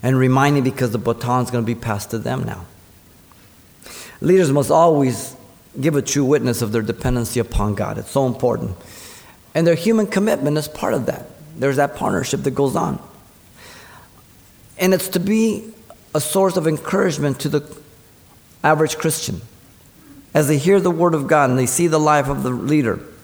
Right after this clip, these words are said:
rather than praising the leader, there's a problem with that today.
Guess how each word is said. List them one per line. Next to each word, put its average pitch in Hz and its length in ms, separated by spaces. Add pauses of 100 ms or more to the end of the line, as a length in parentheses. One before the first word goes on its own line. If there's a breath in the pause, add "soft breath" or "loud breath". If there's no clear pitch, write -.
(2250)
rather 151 300
than 135 180
praising 143 540
the 113 60
leader, 110 360
there's 104 260
a 110 40
problem 127 460
with 110 120
that 104 200
today. 104 440